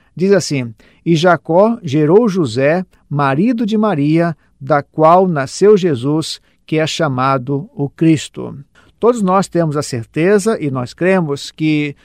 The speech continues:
José não teve nenhuma participação biológica no nascimento de Jesus. Jesus foi gerado pelo Espírito Santo no ventre de Maria. Mas é interessante observar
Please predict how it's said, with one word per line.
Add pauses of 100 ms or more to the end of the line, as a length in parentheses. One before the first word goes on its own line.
(140)
José
não
teve
nenhuma
participação
biológica (260)
no
nascimento (220)
de
Jesus. (440)
Jesus (280)
foi
gerado
pelo
Espírito
Santo (180)
no
ventre
de
Maria. (540)
Mas
é
interessante
observar